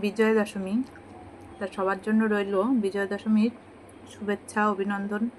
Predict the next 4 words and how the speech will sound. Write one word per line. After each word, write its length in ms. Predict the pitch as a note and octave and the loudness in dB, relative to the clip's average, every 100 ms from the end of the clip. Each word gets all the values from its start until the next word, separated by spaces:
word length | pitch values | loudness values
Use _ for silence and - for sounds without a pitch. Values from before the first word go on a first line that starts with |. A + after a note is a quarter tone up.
| - F#3 | -12 -10
ও 20 | F#3 | -4
ভালোবাসা। 520 | F#3+ F#3+ F3+ F3+ F3+ - - - - - - - - - - - - - - - - - - - - - - - - - - - - - - - - - - - G#3+ | 0 2 0 -2 -6 -6 -10 -20 -20 -20 -20 -20 -20 -20 -20 -20 -20 -20 -20 -20 -20 -20 -20 -20 -20 -20 -20 -20 -20 -20 -20 -20 -20 -20 -20 -20 -20 -20 -20 -8 -6
দেখো 180 | G3+ G3 | -6 -8
বন্ধুরা, 300 | G3 F#3 F#3+ | -10 -6 -6